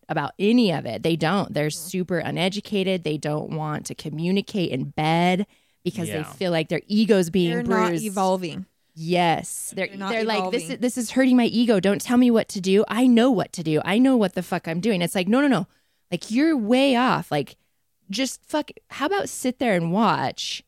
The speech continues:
Speaker 2: Yeah.
Speaker 1: And I'll get off and you watch me how I get off because you're not even
Speaker 3: Yeah.
Speaker 2: Yeah.
Speaker 1: close."
Speaker 3: We've talked about this before. Like, it probably worked for them one time on a ten.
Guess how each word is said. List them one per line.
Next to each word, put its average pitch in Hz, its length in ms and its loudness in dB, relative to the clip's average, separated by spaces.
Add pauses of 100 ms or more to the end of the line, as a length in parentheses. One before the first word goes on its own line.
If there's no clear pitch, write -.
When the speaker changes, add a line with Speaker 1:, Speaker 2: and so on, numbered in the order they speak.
(320)
Speaker 2:
Yeah. 247 180 -6
Speaker 1:
And 180 100 -4
I'll 190 220 0
get 226 160 2
off 180 300 2
and 165 120 0
you 180 120 2
watch 175 260 2
me 180 100 -2
how 165 220 0
I 151 140 2
get 147 100 -2
off 143 180 -4
because 156 380 -4
you're 170 220 2
not 160 500 0
even 160 240 -4
Speaker 3:
Yeah. 156 140 -6
Speaker 2:
Yeah. 180 120 -12
Speaker 1:
close." 190 800 2
Speaker 3:
We've 165 140 0
talked 214 240 2
about 160 180 4
this 139 140 4
before. 110 520 2
Like, 104 180 2
it 120 120 0
probably 170 440 4
worked 131 420 2 (120)
for 131 200 0
them 113 260 0
one 123 400 0
time 110 480 -2
on 107 220 -2
a 101 80 -2
ten. 98 480 -6